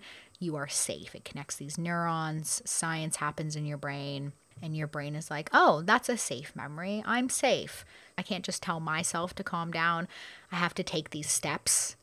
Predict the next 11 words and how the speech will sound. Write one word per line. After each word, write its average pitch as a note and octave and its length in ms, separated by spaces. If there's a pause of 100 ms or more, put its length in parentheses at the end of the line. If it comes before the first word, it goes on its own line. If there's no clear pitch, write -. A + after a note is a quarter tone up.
uh, D#3 280
and D#3+ 120
I D#3 120
might D3+ 360
be C#3+ 300 (460)
projecting, B3 1080 (560)
<laughs> - 720
you E3 120
know, D#3+ 180
totally E3+ 380
possible. G#3 540